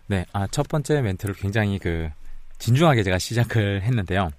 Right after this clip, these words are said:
현재 그 누구나 한 번쯤 꿈꾸는 나만의 첫 책 쓰기 저자자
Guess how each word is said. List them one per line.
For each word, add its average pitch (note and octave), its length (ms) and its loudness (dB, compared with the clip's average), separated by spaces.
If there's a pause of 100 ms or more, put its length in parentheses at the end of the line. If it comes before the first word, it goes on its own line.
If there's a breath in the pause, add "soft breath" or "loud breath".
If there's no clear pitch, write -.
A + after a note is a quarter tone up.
(800)
현재 C#3+ 400 8
그 - 80 -2
누구나 B2 360 6
한 D#3+ 120 6
번쯤 D3+ 360 6
꿈꾸는 B2 480 4
나만의 G2+ 340 6
첫 - 160 -4
책 - 160 -6
쓰기 - 300 -2
저자자 F#2 580 6